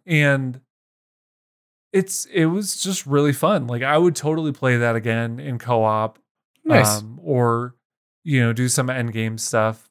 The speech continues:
Speaker 1: But, like, for me, though, like, I, having not finished Borderlands three, I really wanna go back and finish that because I, when I loaded up my save,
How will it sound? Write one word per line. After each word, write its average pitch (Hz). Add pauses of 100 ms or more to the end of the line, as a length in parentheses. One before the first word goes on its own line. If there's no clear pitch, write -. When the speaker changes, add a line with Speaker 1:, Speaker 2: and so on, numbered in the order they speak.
Speaker 1:
But, 117
like, 120 (840)
for 143
me, 151
though, 123
like, 117
I, 143 (140)
having 156
not 131
finished 143
Borderlands 110
three, 107 (480)
I 131
really 139
wanna 120
go 117
back 110
and 101
finish 107
that 120
because 139
I, 143
when 151
I 123
loaded 139
up 127
my 120
save, 117